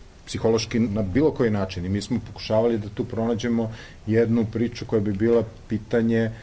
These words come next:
manično depresije, koja u nekoj varijanti može da predviđa budućnost. Ličnosti koje imaju tu vrstu, neću reći dijagnoze, ali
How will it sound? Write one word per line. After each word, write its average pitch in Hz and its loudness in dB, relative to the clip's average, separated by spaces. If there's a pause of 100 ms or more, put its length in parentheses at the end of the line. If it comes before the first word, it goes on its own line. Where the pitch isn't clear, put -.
(140)
manično 113 0
depresije, 131 0 (400)
koja 120 2 (360)
u 113 -4
nekoj 156 2
varijanti 135 2
može 127 2
da 117 0 (160)
predviđa 117 0
budućnost. 101 -2
Ličnosti 107 2
koje 110 2
imaju 113 4 (100)
tu 123 4
vrstu, 110 2 (300)
neću 98 -2
reći 90 -2
dijagnoze, 92 0
ali 85 -2